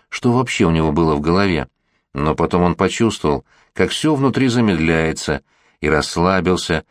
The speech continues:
воспоминания затуманились, и он вспомнил — как это ему помогало, вспомнил, почему он вообще начал так делать. От его попытки осталось по три вертикальных шрама на каждой руке, от основания ладони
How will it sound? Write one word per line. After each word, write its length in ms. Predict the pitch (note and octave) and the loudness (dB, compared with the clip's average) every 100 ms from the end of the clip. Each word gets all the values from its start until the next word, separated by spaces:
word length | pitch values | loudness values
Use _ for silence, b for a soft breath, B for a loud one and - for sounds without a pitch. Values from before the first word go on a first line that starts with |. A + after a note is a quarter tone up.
| b b - | b b -2
воспоминания 720 | G2 - A#2+ B2+ C#3+ A#2 D#2 | -2 2 0 2 0 0 0
затуманились, 840 | E2 E2 F#2 A#2 C3 B2+ A#2 - - _ _ | 0 0 2 2 0 0 -2 -4 -12 _ _
и 80 | D2 | -2
он 140 | D#2+ | -2
вспомнил — 680 | D#2 - A2+ A2+ F2 C#2+ B1+ _ _ | -2 -2 0 2 2 -2 -4 _ _
как 180 | - D2 | -4 -2
это 180 | D#2+ D#2+ | 0 2
ему 220 | D#2 E2 | 2 0
помогало, 720 | - E2 D#2+ C#2+ E2+ F#2+ F#2 - _ _ | 0 2 2 2 0 0 -4 -8 _ _
вспомнил, 500 | - - C3+ B2+ A#2+ | -14 -4 2 4 2
почему 300 | - A#2 C3+ | 0 -2 0
он 80 | C3 | 2
вообще 360 | C3 C3 - A2+ | 0 -2 0 0
начал 360 | F2+ D2+ F2+ D#2 | 0 0 -2 0
так 220 | F2+ E2 | -2 0
делать. 440 | E2 D2 C2 - _ _ _ _ _ _ | 0 0 -2 -6 _ _ _ _ _ _
От 200 | - - | -4 0
его 180 | E2 F#2 | 0 2
попытки 600 | F#2+ - A#2+ - D2 B1+ _ _ _ | 0 0 -2 0 -4 -4 _ _ _
осталось 600 | F2+ F#2+ C#3 C#3+ B2+ - - | -4 0 2 2 2 -4 -6
по 140 | - G#2+ | -2 -2
три 240 | - B2+ | 2 2
вертикальных 640 | A#2 F#2+ G#2+ A#2 A2 G2 | 2 0 -2 0 2 0
шрама 340 | - A2 A2+ G#2+ | 0 0 0 0
на 120 | G2+ | 0
каждой 380 | A2+ G#2+ F2+ G#2+ | 0 0 0 0
руке, 440 | B2 A#2+ D2+ B1+ - _ _ - | 0 0 -2 -2 -8 _ _ -6
от 160 | C#2+ | -2
основания 520 | D2+ - F2 E2 D#2+ E2 | -2 0 0 2 2 2
ладони 560 | E2+ E2 G2+ D#2 B1+ | 2 2 2 0 -4